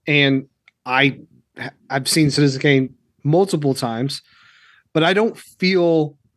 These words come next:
the magic like I do when I watch The Wizard of Oz. And I think it just,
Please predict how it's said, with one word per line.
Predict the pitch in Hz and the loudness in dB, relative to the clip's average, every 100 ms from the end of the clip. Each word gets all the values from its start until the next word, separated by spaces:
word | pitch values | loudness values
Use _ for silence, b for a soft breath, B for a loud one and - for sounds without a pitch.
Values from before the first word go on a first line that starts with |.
| _ _ _ _ _ _ _ _ | _ _ _ _ _ _ _ _
the | 135 151 | -4 0
magic | 151 143 147 151 139 120 - - _ | 0 2 0 0 -2 -6 -10 -20 _
like | - 147 151 | -4 -2 0
I | |
do | 143 143 139 | 0 0 0
when | 135 | 0
I | 135 | 0
watch | 131 127 127 - | 0 0 -2 -6
The | 147 | -4
Wizard | 139 131 127 | -2 -2 -4
of | 123 | -2
Oz. | 131 127 | -2 -2
And | 131 | -2
I | 139 | -4
think | 139 233 | 0 0
it | 214 | 0
just, | 147 147 | 0 -2